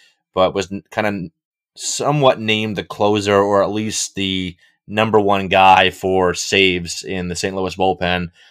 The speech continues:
That's Alex Reyes, a guy that I've liked for a long time, was a former,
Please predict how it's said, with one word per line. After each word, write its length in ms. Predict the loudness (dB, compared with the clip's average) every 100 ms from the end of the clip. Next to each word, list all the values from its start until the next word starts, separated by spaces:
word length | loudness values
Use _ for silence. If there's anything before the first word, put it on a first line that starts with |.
| _
That's 140 | -16 2
Alex 360 | 8 8 6
Reyes, 760 | -4 0 2 4 2 0 -6 -12 _ _ _ -6
a 60 |
guy 220 | 4 6
that 120 | 6 4
I've 220 | 0 0
liked 240 | -2 -2
for 180 | -2 -2
a 140 | -2
long 500 | -4 -2 2 2 0
time, 520 | -4 2 4 4 2 -2
was 120 | -8
a 60 |
former, 560 | -4 -4 0 2 2 0